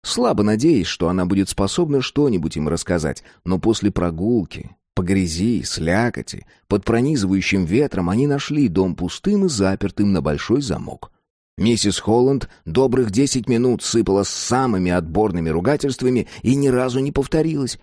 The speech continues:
затем впала в угрюмое молчание и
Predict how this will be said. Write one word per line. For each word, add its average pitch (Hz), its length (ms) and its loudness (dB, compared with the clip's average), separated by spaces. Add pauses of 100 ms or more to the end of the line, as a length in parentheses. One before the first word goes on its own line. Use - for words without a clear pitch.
(140)
затем 131 400 2
впала 104 400 0
в 85 100 -4
угрюмое 87 420 0
молчание 214 680 2 (160)
и 233 260 2